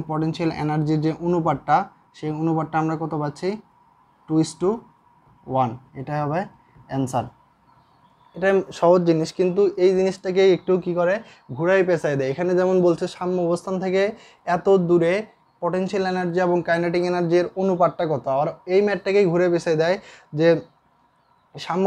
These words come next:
অবস্থান থেকে, মানে, এখানে দূরত্ব দেওয়া আছে, অনুপাত চাইছে। অনেক সময় কি চায়? এই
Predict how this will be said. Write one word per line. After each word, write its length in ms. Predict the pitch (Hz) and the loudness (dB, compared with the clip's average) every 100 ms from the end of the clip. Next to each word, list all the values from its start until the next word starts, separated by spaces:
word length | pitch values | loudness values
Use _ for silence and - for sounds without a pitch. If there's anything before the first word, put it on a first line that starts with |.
| 185 | 4
অবস্থান 260 | 185 202 196 | 2 0 0
থেকে, 120 | 196 185 | 0 0
মানে, 100 | 180 170 | 0 0
এখানে 180 | 190 196 170 | 2 2 6
দূরত্ব 280 | 202 196 196 185 | 6 4 -2 2
দেওয়া 140 | 185 180 | 4 4
আছে, 140 | 185 196 196 | 4 2 2
অনুপাত 280 | 190 180 160 | 2 0 0
চাইছে। 200 | 165 156 147 156 | 0 0 2 0
অনেক 120 | 170 | 0
সময় 160 | 190 190 | -2 0
কি 80 | 180 175 | 0 6
চায়? 180 | 190 214 - _ _ _ _ | 6 4 -4 _ _ _ _
এই 120 | 160 | 2